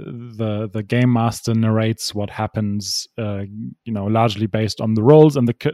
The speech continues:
decisions that characters, or rather the players who play those characters,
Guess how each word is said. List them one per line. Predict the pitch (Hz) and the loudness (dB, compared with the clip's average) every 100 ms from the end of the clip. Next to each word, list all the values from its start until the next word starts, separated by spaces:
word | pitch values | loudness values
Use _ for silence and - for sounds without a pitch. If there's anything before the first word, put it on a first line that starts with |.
| 123 | -4
decisions | 113 143 139 143 131 | 0 2 4 2 0
that | - 110 - - | -2 -4 -4 -2
characters, | 127 123 - 131 120 | 2 2 4 2 2
or | 117 | 0
rather | 113 110 110 | 0 0 -2
the | 98 104 | -2 -6
players | - 135 135 131 - | 0 4 4 4 0
who | 117 | -4
play | - 170 | 4 6
those | 139 113 | 6 4
characters, | - 117 110 - 117 131 | 0 -2 -2 0 0 0